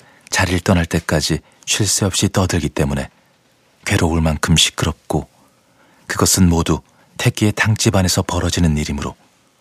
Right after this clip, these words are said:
태끼는 자주 지치고 늘어진다. 늘어진 태끼는 수양의 집에서 잠을 잔다.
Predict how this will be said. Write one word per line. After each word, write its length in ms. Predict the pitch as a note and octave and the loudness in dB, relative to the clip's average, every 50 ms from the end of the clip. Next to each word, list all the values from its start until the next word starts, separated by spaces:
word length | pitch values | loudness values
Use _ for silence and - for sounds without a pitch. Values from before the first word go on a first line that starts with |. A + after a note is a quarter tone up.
| _ _ _ _ _ _ - | _ _ _ _ _ _ -6
태끼는 420 | - A2 - - F#2 F#2 F2+ F2 | -4 -2 2 4 4 6 6 4
자주 340 | - - - E2 - - F2 | 2 0 -2 -2 -2 -2 -4
지치고 680 | - - - F2+ - - - - - - - C#2 - - _ _ - | -2 -2 -4 -4 -2 -2 -2 -2 0 -2 -2 -4 -6 -8 _ _ 2
늘어진다. 560 | G2+ F2+ C#2 C2 - - B1+ B1+ B1 - - _ _ _ _ _ _ _ _ _ _ _ _ _ _ _ _ _ _ _ _ _ _ _ _ _ _ _ _ _ - | 2 2 2 0 -4 -6 -6 -6 -8 -10 -10 _ _ _ _ _ _ _ _ _ _ _ _ _ _ _ _ _ _ _ _ _ _ _ _ _ _ _ _ _ 2
늘어진 280 | A#2 G#2+ G#2+ - - G#2+ | 2 4 4 4 4 2
태끼는 480 | - - G2 - - G2 F#2+ F#2 F2+ E2 - _ _ - | 2 2 0 2 2 4 4 4 2 0 -4 _ _ -4
수양의 360 | - - A#2+ A2 G#2 G#2 F#2+ | 0 2 2 2 2 2 0
집에서 320 | - G#2+ F#2+ F#2 - - | 0 0 0 0 0 -2
잠을 300 | G2+ - - F#2+ E2+ D#2+ | -2 -2 -2 -2 -2 -2
잔다. 360 | D#2+ - C#2+ C#2+ C#2 - - | -2 -4 -4 -6 -8 -10 -14